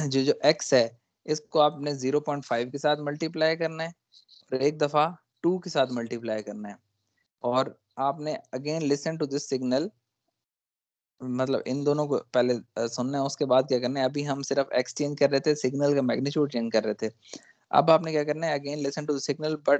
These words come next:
audio player x comma, जो sampling frequency है उसके साथ डायरेक्ट टू करके सुनना है। Two time of the sampling frequency पे सुनना है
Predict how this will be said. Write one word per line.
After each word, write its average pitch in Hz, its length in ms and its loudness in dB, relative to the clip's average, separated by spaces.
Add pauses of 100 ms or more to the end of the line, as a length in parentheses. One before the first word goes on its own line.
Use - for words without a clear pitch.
(140)
audio 143 360 0
player 139 400 4
x - 60 -10 (160)
comma, 143 200 -2 (420)
जो 143 140 -2
sampling 151 440 -2
frequency 143 560 4
है 156 100 12
उसके 151 200 4
साथ 160 140 6
डायरेक्ट 131 420 4
टू 120 140 0
करके 117 260 -2
सुनना 107 280 -2
है। 110 60 -4
Two 131 160 2
time 131 180 4
of 123 120 -2
the 120 60 -2
sampling 131 440 -4
frequency 123 360 4
पे 180 80 8
सुनना 175 240 6
है 170 80 6